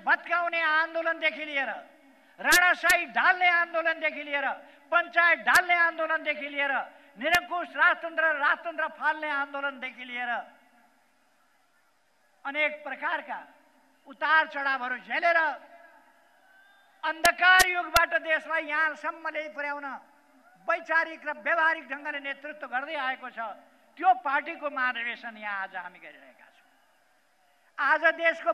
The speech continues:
प्रमुख राजनीतिक पार्टीको मात्रै होइन, हिजो इतिहासमा रगत बगाएर, दुःख कष्ट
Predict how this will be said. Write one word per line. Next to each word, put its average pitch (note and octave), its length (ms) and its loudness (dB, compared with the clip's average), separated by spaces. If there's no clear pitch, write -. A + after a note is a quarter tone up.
प्रमुख F4 240 4
राजनीतिक D#4+ 560 -2
पार्टीको D#4 400 -4
मात्रै D4 320 -4
होइन, A#3 240 -8
हिजो D#4 340 2
इतिहासमा D#4 680 4
रगत B3 340 -4
बगाएर, C4 400 -4
दुःख A3 320 -6
कष्ट F4 220 2